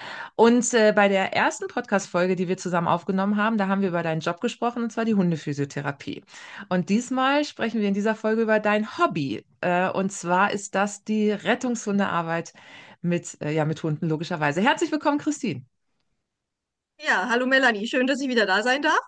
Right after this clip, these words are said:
Speaker 2: Ich freue
Speaker 1: Ja,
Speaker 2: mich
Speaker 1: schön.
Speaker 2: total.
Speaker 1: Schön, dass es geklappt hat. Ähm, Christine, erzähl doch mal ein bisschen was über dich und ein bisschen was über deine Hunde, wenn du magst. Also alles, was du magst über dich und alles, was wir wissen wollen, äh, sollen, dürfen über deine Hunde.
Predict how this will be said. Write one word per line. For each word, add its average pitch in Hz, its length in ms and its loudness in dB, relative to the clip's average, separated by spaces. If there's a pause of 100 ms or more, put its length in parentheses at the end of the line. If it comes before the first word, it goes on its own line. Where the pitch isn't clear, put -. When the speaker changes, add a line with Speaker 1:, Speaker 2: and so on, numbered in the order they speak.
(320)
Speaker 2:
Ich - 180 -16
freue 208 200 -2
Speaker 1:
Ja, 202 60 4
Speaker 2:
mich 254 60 -2
Speaker 1:
schön. 262 120 -6
Speaker 2:
total. 240 520 0 (720)
Speaker 1:
Schön, 277 260 2
dass 269 140 4
es 247 140 -4
geklappt 226 480 0
hat. 156 260 0 (400)
Ähm, 226 220 6
Christine, 254 340 0
erzähl 254 220 4
doch 285 100 6
mal 269 80 0
ein 247 80 0
bisschen 262 240 -4
was 226 120 -4
über 202 180 2
dich 277 340 -2
und 262 140 -2
ein 254 40 -2
bisschen 233 260 -4
was 226 120 -2
über 214 140 0
deine 196 260 2
Hunde, 160 320 2
wenn 139 140 -4
du 135 80 -4
magst. 131 320 -6
Also 156 160 -2
alles, 233 260 4
was 214 140 0
du 196 80 -4
magst 202 240 0
über 180 120 -2
dich 240 220 -4
und 202 140 -2
alles, 220 220 0
was 196 140 -2
wir 180 120 -2
wissen 196 240 -4
wollen, 170 320 -4
äh, 156 100 -4
sollen, 175 480 0
dürfen 185 300 -2
über 156 180 -4
deine 151 220 -4
Hunde. 143 320 -6